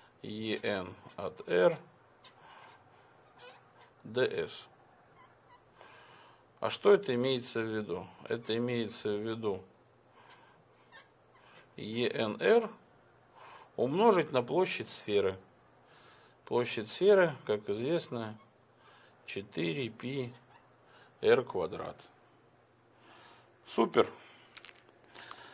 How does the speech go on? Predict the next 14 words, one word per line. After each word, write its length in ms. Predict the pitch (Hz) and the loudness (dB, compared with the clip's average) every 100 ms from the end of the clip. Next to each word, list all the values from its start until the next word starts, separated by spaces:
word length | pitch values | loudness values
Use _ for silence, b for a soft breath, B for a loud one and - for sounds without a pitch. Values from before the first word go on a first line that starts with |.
| B | B
А 120 | 107 | 8
ведь 200 | 156 165 | 10 10
с 40 | 151 | 8
другой 400 | 156 175 277 285 | 4 8 8 8
стороны, 600 | - 170 131 113 95 85 - - _ - - b b b b b | 4 6 6 4 0 -6 -20 -20 _ -20 -20 b b b b b
согласно 600 | - 113 127 120 - 107 | 2 8 10 10 6 -4
теореме 500 | - 110 110 104 101 | 0 0 0 -2 6
Гаусса, 580 | 123 214 170 - - 90 - - - - - - B B B B - - - - _ - - - _ _ _ - b b b b _ - - - _ - - - - - - - B B B B B B - | 12 12 12 6 -4 -10 -16 -20 -20 -16 -12 -12 B B B B -20 -20 -20 -20 _ -20 -20 -20 _ _ _ -20 b b b b _ -20 -20 -20 _ -20 -20 -20 -20 -20 -20 -20 B B B B B B -4
у 100 | 107 | 2
нас 300 | 131 139 - | 6 6 4
с 60 | |
вами 280 | 120 127 117 | 4 4 2
что 240 | 110 - 220 | 2 4 4
получается? 840 | 208 185 170 170 165 151 - | 2 0 4 4 4 2 -4